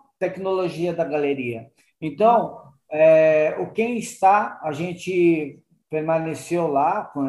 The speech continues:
esses, esses artistas. Nós temos uma, centenas de, de, eu não vou falar em número, porque é, é bem expressivo,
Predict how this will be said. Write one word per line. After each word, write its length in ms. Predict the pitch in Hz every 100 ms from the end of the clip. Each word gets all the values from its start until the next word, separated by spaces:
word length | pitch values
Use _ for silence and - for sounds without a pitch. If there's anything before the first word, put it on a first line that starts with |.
| 135 123 135
esses, 520 | 127 - 123 - _ 127
esses 180 | - 143
artistas. 580 | 135 160 185 175 196 - _ _ _
Nós 340 | 151 165 160 -
temos 460 | 196 202 185 151
uma, 800 | 175 175 170 151 143 135 135 - _ _
centenas 960 | - - 226 220 220 240 269 214 147 139
de, 360 | 175 175 170 131
de, 140 | 156
eu 120 | 165
não 60 | 175
vou 60 | 165
falar 260 | 185 180
em 80 | 175
número, 460 | 160 185 196 156 135
porque 600 | 143 156 160 160 139 -
é, 380 | 139 139 139 139
é 40 |
bem 360 | 123 123 143 147
expressivo, 840 | 139 156 147 - 185 190 131 -